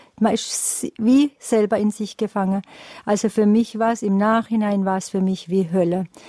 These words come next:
Es fühlt sich ganz kalt an, eigentlich schrecklich einsam. Es ist so eine Getriebenheit in einem. Hinzu kommen so viele Ängste, so viele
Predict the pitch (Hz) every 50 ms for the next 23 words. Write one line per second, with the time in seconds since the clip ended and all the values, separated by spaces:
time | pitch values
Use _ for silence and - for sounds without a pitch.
0 | - - - - - - 220 214 - - - 220 214 196 - - 220 214 - -
1 | - 220 208 202 214 - - - - 208 196 190 190 - - 202 202 196 202 262
2 | - _ - 247 214 208 220 233 233 - - - - - 190 208 226 240 240 _
3 | - 247 254 240 - - 196 185 185 190 196 185 - - 208 202 196 - - 214
4 | - 240 226 - - - - - - - 240 247 269 277 262 262 247 - 220 208
5 | _ - 226 - 262 285 294 262 247 220 202 190 202 196 190 190 190 - 208 196
6 | 185 165 196 190 190 190 196 196 202 208 202 _ - _ - - - - - -
7 | - - - - 247 233 233 - - 247 247 254 - 254 233 233 233 - - 262
8 | 254 262 269 254 - - 233 226 220 220 220 - 202 190 190 190 - - - 208
9 | 208 202 - 247 233 - 240 233 220 226 - -